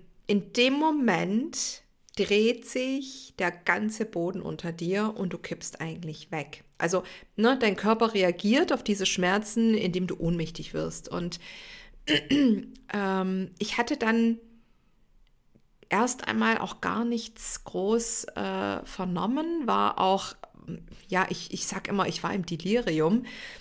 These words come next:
Ich hab tatsächlich noch die Umgebung um mich wahrgenommen, aber nicht mehr so wirklich, äh,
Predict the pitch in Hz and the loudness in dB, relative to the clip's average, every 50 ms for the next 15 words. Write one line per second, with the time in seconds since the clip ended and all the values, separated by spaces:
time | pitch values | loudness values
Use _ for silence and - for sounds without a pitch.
0 | - - - - - 196 - 214 220 220 233 208 214 220 220 220 247 233 220 220 | -20 -20 -18 -12 -8 -4 -2 -2 -2 0 0 0 2 0 0 2 2 2 2 2
1 | 214 220 208 180 180 170 202 220 233 220 190 180 196 190 170 - - 196 247 262 | 2 0 -2 -2 0 2 2 2 2 2 0 0 0 -2 0 0 2 2 2 2
2 | 226 196 165 156 165 202 226 262 269 - - - - - - - - - _ - | 2 0 0 0 0 0 0 0 -2 -10 -16 -20 -20 -20 -20 -20 -20 -14 _ 0
3 | - 185 185 185 180 185 185 190 190 - - _ _ _ - - - _ _ _ | 2 2 2 2 0 0 -2 -4 -6 -12 -20 _ _ _ -20 -20 -20 _ _ _
4 | _ _ _ _ _ _ _ _ _ _ _ _ _ _ _ _ _ _ _ _ | _ _ _ _ _ _ _ _ _ _ _ _ _ _ _ _ _ _ _ _
5 | _ _ _ - - 214 233 226 220 233 226 202 196 185 175 196 208 233 233 - | _ _ _ -6 0 2 2 4 4 4 2 4 2 2 4 6 6 6 4 2
6 | - - 214 208 - - - - - - | -2 0 0 0 -2 -4 -8 -6 -6 -4